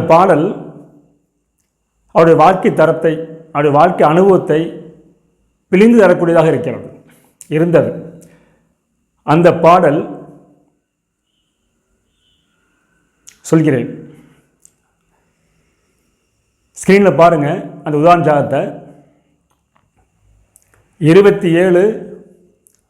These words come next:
மூணு ஆயிரத்தி தொள்ளாயிரத்தி ஐம்பத்தி ரெண்டு, பத்து பத்து ஏஎம். இவர் பிறந்த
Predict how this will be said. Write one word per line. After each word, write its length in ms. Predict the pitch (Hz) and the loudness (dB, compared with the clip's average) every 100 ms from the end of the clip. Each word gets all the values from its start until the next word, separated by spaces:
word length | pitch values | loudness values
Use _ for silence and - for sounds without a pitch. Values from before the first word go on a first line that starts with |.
| _ 151 | _ -2
மூணு 220 | 170 185 175 220 - - - - _ 143 | 0 2 0 -4 -8 -16 -20 -20 _ -2
ஆயிரத்தி 200 | 170 165 | -2 0
தொள்ளாயிரத்தி 280 | 160 160 156 | -2 0 -2
ஐம்பத்தி 320 | 147 165 160 131 | 0 -2 -2 -4
ரெண்டு, 220 | 139 135 190 - - - _ _ _ _ _ _ _ 156 | -4 -4 -6 -10 -20 -20 _ _ _ _ _ _ _ -2
பத்து 280 | 156 - 214 180 | -2 0 0 2
பத்து 280 | - - 202 208 - 143 | 0 -2 -4 -6 -8 -4
ஏஎம். 260 | 143 131 117 - - - _ _ _ _ _ _ _ _ _ _ _ _ _ - | -2 -2 -6 -14 -20 -20 _ _ _ _ _ _ _ _ _ _ _ _ _ -2
இவர் 160 | 160 151 | 0 2
பிறந்த 260 | 175 196 185 | 2 2 2